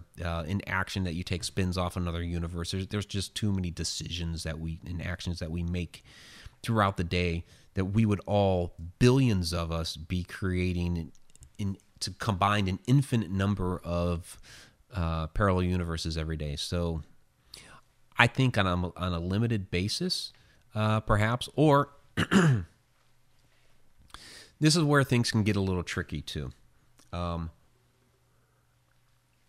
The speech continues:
if you take my stacked time theory, which is similar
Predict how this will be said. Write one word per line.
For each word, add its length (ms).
if 140
you 80
take 320
my 440
stacked 480
time 280
theory, 380
which 440
is 480
similar 600